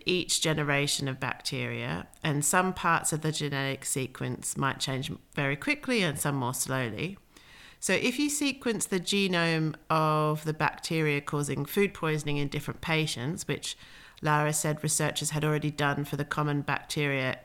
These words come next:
Campylobacter from hospital cases of food poisoning, the genetic sequence of the bacteria in each patient won't be identical to the genetic sequence of the original bacteria that contaminated the food chain, and the genetic sequence of the bacteria won't be exactly the same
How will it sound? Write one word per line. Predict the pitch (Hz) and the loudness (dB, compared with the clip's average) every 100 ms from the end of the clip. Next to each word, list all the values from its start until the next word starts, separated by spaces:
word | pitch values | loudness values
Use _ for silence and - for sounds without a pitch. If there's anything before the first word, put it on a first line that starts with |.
| - | -4
Campylobacter | 147 147 143 139 151 - - 131 110 - | -2 0 -2 0 0 -2 -4 -2 -2 -2
from | - 147 139 139 - | -4 -2 0 -2 -4
hospital | - 165 - 147 | -2 0 0 -2
cases | 139 143 143 147 | 0 -2 -2 -4
of | 135 | -4
food | - 202 156 | 0 0 0
poisoning, | 143 131 127 131 151 - - - - - | -4 -6 -6 -4 -6 -8 -16 -16 -18 -4
the | 185 | 0
genetic | 202 226 240 240 | 2 2 2 2
sequence | - 214 208 180 175 | 2 2 0 0 0
of | 175 | 0
the | |
bacteria | 170 170 - 185 165 160 151 143 - | 0 0 0 0 2 4 2 2 0
in | 170 156 | 0 2
each | 151 - | 2 -2
patient | - 233 262 247 - 156 147 - - | -2 2 2 2 0 0 -2 -6 0
won't | 147 95 | 0 2
be | 139 | 0
identical | 139 143 147 151 - 151 131 135 - | 0 0 0 -2 -4 -2 -2 -4 -8
to | - | -6
the | 147 139 | -2 -2
genetic | 139 139 147 - - | -2 0 0 0 -2
sequence | - 139 139 - | -2 -2 -2 -4
of | - | -2
the | 139 | 0
original | 139 208 202 180 151 | 2 2 2 -2 0
bacteria | - - - 139 135 | -2 -4 -4 -2 -2
that | 127 - | -4 -6
contaminated | 143 143 156 147 131 131 - | -6 -2 0 0 0 -4 -8
the | 135 | -6
food | - 196 165 | 0 0 0
chain, | - 120 127 156 - - - - - - | -4 -4 -6 -8 -10 -16 -16 -16 -18 -2
and | 185 | 2
the | 180 | 4
genetic | 190 196 214 202 | 4 2 4 2
sequence | - 196 180 180 165 | 2 2 2 0 0
of | 165 | 0
the | 175 | 2
bacteria | - - - 180 170 | 0 0 -2 0 2
won't | 170 156 | 2 2
be | 170 | 2
exactly | 170 170 180 - 190 | 2 4 2 2 -2
the | 165 | -2
same | - 226 208 139 139 165 | 0 4 4 4 0 -2